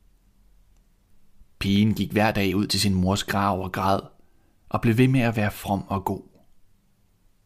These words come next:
Da det blev vinter, bredte sneen et hvidt dække over graven, og da foråret kom, og solen tog det bort, tog manden sig en anden kone. Denne kone havde to døtre. De havde smukke ansigter,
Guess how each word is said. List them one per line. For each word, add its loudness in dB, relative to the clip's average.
Da 0
det -2
blev -2
vinter, 0
bredte 0
sneen 0
et -2
hvidt -2
dække 0
over 0
graven, -4
og -6
da -6
foråret 2
kom, 0
og -6
solen 0
tog -2
det -6
bort, 2
tog 0
manden 0
sig -2
en 0
anden 0
kone. -4
Denne 4
kone 2
havde 0
to 0
døtre. -4
De 0
havde -2
smukke 2
ansigter, -2